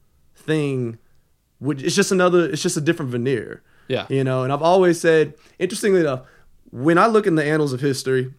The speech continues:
Speaker 1: and I look at the British, let's kinda go, go off the side here.
Speaker 2: Yeah.
Speaker 1: I think, man, these people came from this small island that's kinda close to the Arctic Circle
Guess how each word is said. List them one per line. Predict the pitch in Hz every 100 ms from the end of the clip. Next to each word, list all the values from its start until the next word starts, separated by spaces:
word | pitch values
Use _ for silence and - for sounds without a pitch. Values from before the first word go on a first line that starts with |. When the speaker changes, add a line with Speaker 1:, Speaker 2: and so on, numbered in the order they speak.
| -
Speaker 1:
and | 135
I |
look | 147 139
at |
the | -
British, | 120 143 147 - - _ -
let's | 123
kinda | 131 117
go, | 120 113 113 131
go | 117
off | 113
the | 101
side | 113 113
here. | 117 110 -
Speaker 2:
Yeah. | 131 107 _ _ _ - _
Speaker 1:
I | 151
think, | 151 160 123
man, | 170 165 127
these | 165
people | 190 127
came | 131 131
from | 127 117
this | 107
small | - 120 123 139 143
island | 127 127 113 85 73 131 -
that's | 107 -
kinda | 135 135
close | 139 135
to | 120
the |
Arctic | 117 120 120 -
Circle | 92 90 - -